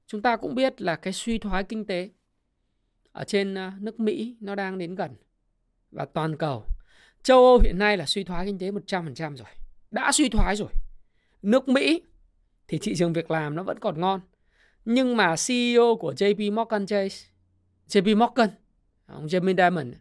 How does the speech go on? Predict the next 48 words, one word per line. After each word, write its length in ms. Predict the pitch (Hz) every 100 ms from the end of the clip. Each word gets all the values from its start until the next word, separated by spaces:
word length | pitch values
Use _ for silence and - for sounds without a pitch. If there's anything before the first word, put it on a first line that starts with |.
| _ _ _ _ _ -
rồi 160 | 165
C 140 | 160 -
E 180 | 262 262
O 220 | 254 240
của 180 | 175 139
Goldman 340 | 196 226 233
Sachs 300 | 233 269 - - _ _ _ _ _
cũng 180 | - 233
nói 260 | 226 202 233
rằng 220 | 208 120
là 240 | 113 98 _ _ _ _ -
suy 200 | - 220
thoái 180 | 214
kinh 140 | 220 214
tế 160 | 202
trong 160 | 208 226
sáu 280 | - 240 262
đến 220 | 294 285
chín 180 | 285 294
tháng 200 | 285 294
tới, 180 | 294 294 294 _ _ _
nghĩa 180 | - 277
là 80 | 330
hai 200 | 254 262
không 140 | 247
hai 120 | 254 240
ba 240 | 247 240
là 160 | 180 127
Mỹ 240 | 185 254
sẽ 120 | 277
suy 160 | 254 262
thoái. 200 | 247 254 _ _ _ _ _ _ _ _ _ _ _ - _ _ _ -
Và 180 | 175
không 240 | 175 285 269
có 80 | 262
câu 200 | 269 262
chuyện 240 | 277 - -
là 160 | 147
hạ 200 | 147 156 -
cánh 220 | 180 240
mềm, 200 | 170 113 _ _ _ _
soft 240 | - 233 247
landing, 380 | 247 220 220 233 - _ _ _ _ _ -
nghĩa 160 | 175
là 280 | 247 185 123 _ _ _ _ -
nền 300 | 165 170 156
kinh 240 | 226 220
tế, 320 | 196 180 214